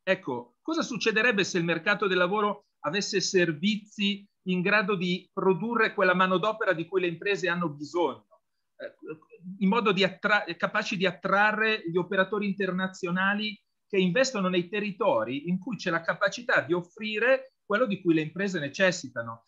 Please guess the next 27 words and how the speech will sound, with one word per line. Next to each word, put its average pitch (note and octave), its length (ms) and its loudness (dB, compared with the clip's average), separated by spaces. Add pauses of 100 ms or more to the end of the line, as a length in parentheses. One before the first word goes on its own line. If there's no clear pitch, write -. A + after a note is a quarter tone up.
(140)
Io C4+ 120 -2
ricordo F#3 460 4
una E3+ 160 4
vecchia B3+ 260 2
intervista G3 640 -2
di E3+ 100 0
Pasquale G3 480 0
Pistorio, D3 600 2
non C3+ 120 -12
so, F#3+ 440 0 (220)
eh, C#3+ 300 4
quanti F3 300 0
di D#3+ 140 0
voi E3+ 240 6
lo E3 100 6
ricordino, C#3+ 760 0
il, C#3+ 240 0
eh, B2+ 460 2
vecchio E3+ 520 -4 (100)
manager F3+ 460 2
del, C#3 360 -2
grande D#3+ 420 4
manager C#3+ 680 -4 (200)
di D3+ 220 0
S - 220 0
T F#3+ 100 0
Microelectronics E3+ 1300 0